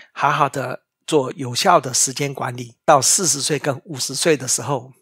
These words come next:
而无问焉，就是没有名声可被人家听闻，代表他是一个没有充实自己的人生。那孔子说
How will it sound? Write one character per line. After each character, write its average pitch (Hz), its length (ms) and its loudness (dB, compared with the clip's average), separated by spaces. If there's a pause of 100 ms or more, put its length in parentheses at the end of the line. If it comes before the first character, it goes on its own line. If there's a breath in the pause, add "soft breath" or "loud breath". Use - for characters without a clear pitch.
(340)
而 139 100 2
无 147 380 -2
问 160 240 0
焉， 135 340 -4 (180)
就 139 120 -2
是 131 320 0
没 151 220 0
有 123 360 -4 (120)
名 147 260 -4
声 147 260 2
可 127 160 -8
被 147 140 0
人 131 80 -4
家 135 100 2
听 131 240 -8
闻， 123 280 -16 (440)
代 151 160 2
表 120 240 -8
他 - 140 0
是 135 180 -2
一 127 60 -4
个 - 320 -10
没 143 140 0
有 156 160 2
充 151 260 -6
实 127 160 -2
自 143 180 -4
己 127 140 -8
的 123 100 -12
人 131 220 -10
生。 135 320 -4 (680 loud breath)
那 147 120 2
孔 151 240 -6
子 127 100 -6
说 131 400 -2